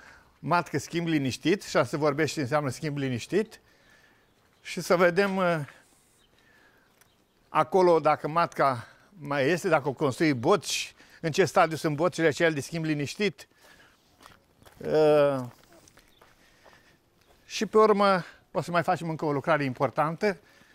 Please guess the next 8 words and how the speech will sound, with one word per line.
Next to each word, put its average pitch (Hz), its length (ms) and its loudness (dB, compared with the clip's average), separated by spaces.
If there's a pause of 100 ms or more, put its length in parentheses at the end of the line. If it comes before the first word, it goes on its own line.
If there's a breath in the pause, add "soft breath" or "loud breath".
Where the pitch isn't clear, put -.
(1040 soft breath)
pe 165 100 -8
care 160 280 2
vreau 151 360 0
iarăși 147 340 0
să 147 120 -6
vă 131 140 -2
prezint. 113 540 -6 (1700 loud breath)
Anume, 160 500 0